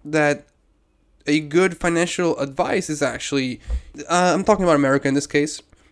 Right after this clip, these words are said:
but a good financial advice would be, you know, get a credit card. Don't spend money on it, but get it just so that you can build up your credit score. And, I mean, it, it, it is, it is a good advice, but it's kind of bullshit.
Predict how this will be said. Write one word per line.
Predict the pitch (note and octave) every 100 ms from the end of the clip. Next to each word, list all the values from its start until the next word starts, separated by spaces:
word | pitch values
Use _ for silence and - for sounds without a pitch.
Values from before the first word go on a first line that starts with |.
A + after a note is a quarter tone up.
| -
but | - C#3+
a | D3
good | D#3 F3+
financial | E3 E3+ D#3
advice | C#3+ E3 E3+
would | D3 C#3
be, | C#3 C3 B2+ - _ _ _ -
you | C#3
know, | B2+ A2+ - _ _
get | C3
a | E3
credit | - G#3+ -
card. | C3+ - - - _ -
Don't | D3 F#3+ F#3+
spend | - F#3 G#3+
money | G#3+ E3
on | C3+ C#3
it, | D#3
but | D3 C#3+
get | F#3+ G3+
it | C#3 C#3+ -
just | E3 F#3 -
so | F#3
that | F3 D#3
you | D3+
can | D#3 D3+ C#3 C3+ - _
build | C#3 E3+ E3
up | D#3 F3
your | F3+
credit | G3 - -
score. | - - B2+ G#2+ - _ _ _ - - - _
And, | F#3 A3 G#3 - G3+
I |
mean, | A3+ F3 G3 - -
it, |
it, | F3 F3+
it | F#3
is, | F#3 F3+ D3 - -
it | D#3
is | F3 C#3 C3+
a | C3
good | C3+
advice, | A#2+ C3 A2+ -
but | - - A#2 A2 G2+ - - - - - _ _ -
it's | F3+ -
kind | - A3 A3+
of | E3 -
bullshit. | F3 E3+ - A2+